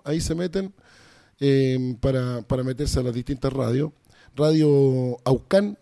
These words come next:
ciento siete punto uno F M de San Fernando, la cadena de Radio Fénix en Calama, Canela, Coyhaique, Puerto Natales, toda F M,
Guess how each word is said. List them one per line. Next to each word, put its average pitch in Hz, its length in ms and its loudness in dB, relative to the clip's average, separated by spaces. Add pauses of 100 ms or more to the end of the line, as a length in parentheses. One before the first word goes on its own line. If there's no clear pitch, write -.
(140)
ciento 135 340 -4
siete 160 240 0
punto 156 300 -2
uno 170 160 0
F 156 180 0
M 175 100 0
de 156 60 2
San 139 200 -2
Fernando, 190 680 -6 (560)
la 135 160 -2
cadena 180 380 0
de 165 100 4
Radio 160 260 2
Fénix 202 600 -2
en 135 240 -2
Calama, 165 480 0
Canela, 170 480 -2
Coyhaique, 156 560 -2
Puerto 139 260 -4
Natales, 147 360 0
toda 180 260 -2
F 170 260 -2
M, 208 240 -2